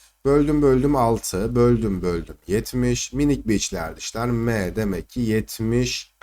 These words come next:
bin olmuş oldu. Yetmiş bin tane M marka araç var ve bunların yüzde ikisi arızaya çağrılmış. İki sıfır aşağıdan,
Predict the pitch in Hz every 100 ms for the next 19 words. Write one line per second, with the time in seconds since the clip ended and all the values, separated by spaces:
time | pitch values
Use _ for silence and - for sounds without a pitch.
0 | - 101 107 120 117 117 _ _ _ 110
1 | 95 90 104 - 71 - - _ - -
2 | - - 107 135 - 175 190 - 143 143
3 | 131 131 117 110 98 90 101 127 135 127
4 | 104 95 87 78 98 139 - 165 156 175
5 | - _ - - - 160 175 190 190 196
6 | 208 190 202 185 196 196 - 160 - 139
7 | 101 _ _ 113 113 107 101 95 92 85
8 | 92 85 87 113 160 135 135 123 98 90
9 | 78 - - - 98 131